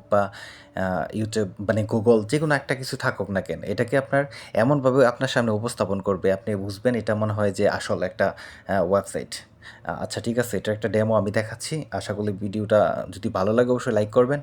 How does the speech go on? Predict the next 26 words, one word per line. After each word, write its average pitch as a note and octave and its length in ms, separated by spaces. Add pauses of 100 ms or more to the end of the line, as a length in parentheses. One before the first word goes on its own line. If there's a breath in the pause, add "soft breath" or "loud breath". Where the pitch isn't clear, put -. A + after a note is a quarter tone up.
আর F2+ 220
ভিডিওটা G#2 400
just A#2+ 240
educational G#2+ 520
purpose, A2 500 (300 loud breath)
যাতে G2 260
আমরা G2 200
এই G2+ 100
ধরনের G#2 320
প্রতারিত A2 420
থেকে A#2+ 240
সাবধানে F#2 340
থাকতে - 240
পারি। D2 240 (400 loud breath)
চলেন G#2+ 240 (480)
লিনাক্সে G2+ 380
যাওয়া F2+ 200
যাক। - 200 (260)
এটা A2 160
হচ্ছে A#2+ 220
browser G#2+ 400
in G#2 60
the G#2+ 100
browser G2+ 300
অ্যাটাকের G#2 440
একটা A2+ 280